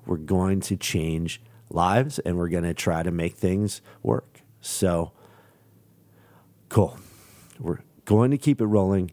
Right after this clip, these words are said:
Hopefully you have a great day today. It's going to be a fantastic weekend. We'll probably do some rapid fire Q and A this weekend,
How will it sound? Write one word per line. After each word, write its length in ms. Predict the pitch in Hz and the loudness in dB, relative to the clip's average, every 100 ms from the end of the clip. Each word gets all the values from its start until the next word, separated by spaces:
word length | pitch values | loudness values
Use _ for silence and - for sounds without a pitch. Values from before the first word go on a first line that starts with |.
| _ _ _ _ | _ _ _ _
Hopefully 640 | 127 143 156 147 139 113 | 4 4 4 4 2 -2
you 140 | - 101 | 0 2
have 260 | 101 92 - | 4 2 0
a 140 | 95 | -2
great 340 | 80 107 113 95 | 0 2 2 2
day 180 | 98 92 | 0 0
today. 540 | 98 90 87 90 - | 0 0 2 0 -4
It's 120 | 95 | -8
going 240 | - 98 92 | -2 0 0
to 80 | - | 0
be 200 | 95 90 | 0 0
a 40 | |
fantastic 640 | - 76 - 87 - 110 | -2 -6 -2 -4 -2 -2
weekend. 500 | 98 92 98 92 90 - | -2 0 0 0 -2 -4
We'll 100 | 82 | -8
probably 320 | - 104 123 | 0 2 2
do 180 | 104 104 | 2 2
some 240 | - 82 | 0 -2
rapid 300 | 85 85 87 | 0 0 -2
fire 320 | - 82 85 82 | -2 -2 0 -4
Q 240 | - 90 | -2 0
and 80 | 95 | 2
A 160 | 113 | 0
this 220 | 113 107 113 | 0 0 -2
weekend, 580 | 107 107 101 98 95 | 0 2 2 0 -2